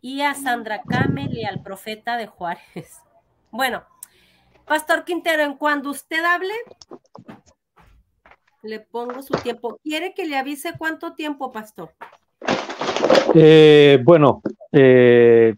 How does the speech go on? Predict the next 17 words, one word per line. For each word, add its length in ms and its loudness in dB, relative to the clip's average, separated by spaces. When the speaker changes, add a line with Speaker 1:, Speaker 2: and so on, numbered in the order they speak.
Speaker 2:
como 220 4
los 100 4
demás, 420 2
cinco 320 2
minutos, 540 2
si 220 0
llego 200 4
hasta 200 0
allá, 260 2
cinco 300 -2
minutos 420 2
estará 300 2
bien. 220 -4
Speaker 1:
Y 100 -10
luego 280 -4
dos, 300 -10
ok. 220 -12